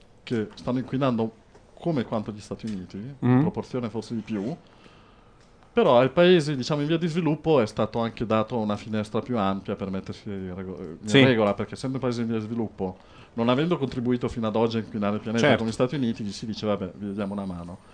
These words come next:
Speaker 1: Il problema è che gli Stati Uniti sanno che loro, aderendo a questa cosa delle emissioni,
Speaker 2: Mm.
Speaker 1: voglio dire che l'outsourcing dell'industria che è già in corso dovrebbe essere accelerata, perché se loro devono ridurre le emissioni vuol dire spostare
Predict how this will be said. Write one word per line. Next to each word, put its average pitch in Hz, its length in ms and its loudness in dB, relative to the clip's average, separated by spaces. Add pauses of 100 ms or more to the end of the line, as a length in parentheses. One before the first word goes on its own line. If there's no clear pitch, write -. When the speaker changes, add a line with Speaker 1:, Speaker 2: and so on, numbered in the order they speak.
(280)
Speaker 1:
Il 117 100 -2
problema 160 400 4
è - 20 4
che 131 80 -2
gli 101 60 -2
Stati 117 240 0
Uniti 135 240 -4
sanno 101 240 -2
che 123 120 -6
loro, 120 240 2
aderendo 120 460 0
a 127 40 0
questa 113 240 -6
cosa 120 240 -2
delle 104 140 -4
emissioni, 104 800 -8
Speaker 2:
Mm. 127 160 6 (680)
Speaker 1:
voglio 117 180 -4
dire 127 200 2
che 113 200 -4 (420)
l'outsourcing 135 720 2
dell'industria 127 540 0
che 113 60 0
è - 20 -4
già 117 100 -2
in 117 100 -2
corso 104 640 -4
dovrebbe 107 300 -2
essere 120 220 0
accelerata, 104 580 -2
perché 98 220 -10
se 107 100 -12
loro 139 180 0
devono 123 180 -2
ridurre 110 280 -6
le 107 60 -6
emissioni 104 440 -8
vuol 101 140 -6
dire 101 180 -6
spostare 95 580 -2